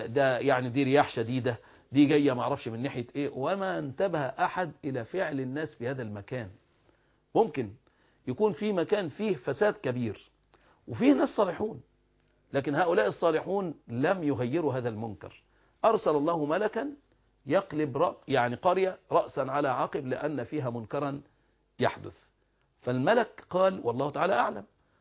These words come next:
قال: "فيها عبدك الصالح فلان، الشيخ فلان أو العالم الفلاني أو الراهب الفلاني أو الداعية الفلاني"، لكن ما بيعملش حاجة، لم يغير هذا المنكر. قال: "به فابدأ فإنه لم يتمعر"،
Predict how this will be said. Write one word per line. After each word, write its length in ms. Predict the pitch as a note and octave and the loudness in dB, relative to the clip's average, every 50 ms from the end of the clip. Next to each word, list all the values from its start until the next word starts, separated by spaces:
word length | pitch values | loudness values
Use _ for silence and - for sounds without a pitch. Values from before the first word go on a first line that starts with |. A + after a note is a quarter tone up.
| _ _ _ | _ _ _
قال: 220 | - F3+ F#3 E3 C#3 | 4 4 4 4 2
"فيها 300 | - G#3 A3 F#3+ E3+ D3 | 4 2 2 4 4 4
عبدك 440 | C#3+ E3+ G3+ F#3+ E3 D#3 C#3+ - C#3 | 4 4 2 2 0 -6 -4 -4 -6
الصالح 1040 | A#2 - - - - F#3+ G3+ G#3 F#3+ E3+ D3+ C#3 C3+ D#3+ F#3+ - - - - - - - | -6 -8 -6 0 4 6 8 8 8 6 4 2 4 2 2 0 -2 -8 -16 -18 -12 -8
فلان، 480 | B2+ A#2 A#2 A#2+ A#2 G#2+ G2+ G#2 G#2+ G2 G2 - _ _ _ _ _ _ _ _ _ _ _ _ | -6 -4 -2 -2 -4 -4 -6 -8 -10 -12 -14 -18 _ _ _ _ _ _ _ _ _ _ _ _
الشيخ 460 | - - - - E3+ F#3 F#3+ - - - | -14 -10 -4 0 4 4 4 4 2 -2
فلان 480 | - C3 B2+ B2+ C3 C3 A#2+ A2 A2 - - _ _ _ _ _ _ G#2+ | -6 -6 -6 -4 -4 -6 -6 -8 -10 -14 -20 _ _ _ _ _ _ -2
أو 120 | A#2 B2 | 0 2
العالم 400 | B2 A#2+ C3+ E3 E3+ D#3 C#3+ B2+ | 4 4 4 4 4 4 2 0
الفلاني 560 | A#2 F#2+ - - B2 C#3 C#3 B2+ A#2 G#2+ - - _ _ _ _ - | -2 -6 -6 -2 0 2 2 0 0 -4 -10 -14 _ _ _ _ -6
أو 120 | A#2+ B2+ C#3 | -2 0 0
الراهب 480 | C#3 D3 E3+ F3 D#3+ C3+ B2+ A#2+ A#2 | 4 6 6 6 6 4 0 -2 -2
الفلاني 520 | A#2+ A2+ - - C3 C#3+ C#3 B2+ A#2 A2+ - A2 | -4 -8 -6 -4 -2 -2 -2 -2 -4 -6 -6 -6
أو 100 | A#2 B2 | -4 -4
الداعية 460 | A#2+ A#2 A#2+ C3+ C3 B2 D3+ F3 E3 | -4 -2 0 0 2 2 2 0 -2
الفلاني"، 400 | C3 - - C3+ C3+ C3+ C3+ C3+ - _ _ _ _ _ _ _ | -2 -4 -6 -6 -6 -6 -6 -10 -14 _ _ _ _ _ _ _
لكن 160 | _ - C#3+ D3 | _ -6 -2 0
ما 60 | D3+ | 2
بيعملش 360 | D#3+ E3+ F#3 A#3 C#4 - - | 2 2 0 -2 -6 -6 -10
حاجة، 320 | E3 - - G3 - - _ _ _ _ _ _ _ _ _ _ - | -8 -6 -6 -6 -8 -10 _ _ _ _ _ _ _ _ _ _ 2
لم 160 | B2 E3+ G3 | 4 4 4
يغير 480 | F#3+ F3 F#3+ A3 A3 F3+ D3+ D#3+ F#3+ G3 | 4 0 0 2 2 2 4 4 2 4
هذا 120 | E3+ E3 | 2 0
المنكر. 400 | C#3+ C#3 D#3+ F3+ E3+ C3 - - _ _ _ _ _ - | -2 -2 -4 -6 -6 -8 -12 -18 _ _ _ _ _ 2
قال: 220 | D3 D3+ D3 C#3 | 4 6 6 4
"به 260 | C#3+ G#3+ G#3 F#3 C#3+ | 2 0 0 0 -2
فابدأ 440 | - - F3+ F3 D#3 B2 A#2+ G#2+ - _ _ _ _ _ _ _ _ _ _ _ | -2 -2 -4 -4 -4 -6 -6 -6 -6 _ _ _ _ _ _ _ _ _ _ _
فإنه 440 | - A#2 A#2 B2 B2+ D3 D#3 C#3+ B2 | -12 -8 -6 -4 -4 -2 -2 -2 0
لم 220 | C3 D3+ D#3+ D#3 | 0 0 0 0
يتمعر"، 840 | C3+ B2+ A2 - A#2 A2 B2+ D3 D3 B2+ B2 C3+ D#3 E3 F3 F3+ F3 | -2 -4 -4 -4 -4 0 2 2 2 2 0 0 0 0 0 0 -4